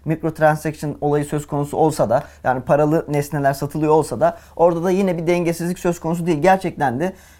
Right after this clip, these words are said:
yani free to play mantığında başarılı bir ekonomik sistem oluşturmuş durumda Valve. İşte Valve'in bu konuda uzman olan ekonomisti, e, Yanis Varoufakis bu görevinden ayrılarak Yunanistan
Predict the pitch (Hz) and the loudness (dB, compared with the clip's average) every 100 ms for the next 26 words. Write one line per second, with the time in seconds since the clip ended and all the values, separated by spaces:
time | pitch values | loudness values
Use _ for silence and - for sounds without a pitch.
0 | - 127 135 - - 233 226 196 208 214 | -2 0 0 -6 -2 -2 0 2 4 4
1 | 175 151 156 147 196 214 - - 160 180 | 2 2 -2 2 2 0 -4 -2 -2 0
2 | 196 196 202 - 170 190 180 190 - - | 0 2 0 0 0 2 2 0 -4 -12
3 | - 165 - 196 - 175 175 - 165 170 | -8 -4 2 2 4 2 2 2 0 0
4 | 165 - 127 110 104 110 147 196 - - | -2 -4 -2 0 0 4 4 4 -6 -20
5 | - 208 180 202 196 233 233 - _ - | -4 2 6 6 4 0 -4 -12 _ 0
6 | - 262 - - 170 160 156 165 170 214 | 2 2 -2 -2 0 2 2 2 2 2
7 | 180 139 123 151 156 170 156 139 - 185 | 4 2 0 -4 -4 -4 -4 -6 -2 -2
8 | - - - - - 139 135 147 185 175 | -4 -12 -20 -6 0 4 4 4 4 0
9 | - 165 175 175 202 185 214 - _ _ | 0 2 2 -2 -2 -2 -6 -10 _ _
10 | _ - 196 180 151 131 135 185 175 139 | _ -6 0 2 2 0 4 4 4 2
11 | 143 196 185 190 202 185 - 196 220 | 0 0 -2 -2 0 -2 0 0 0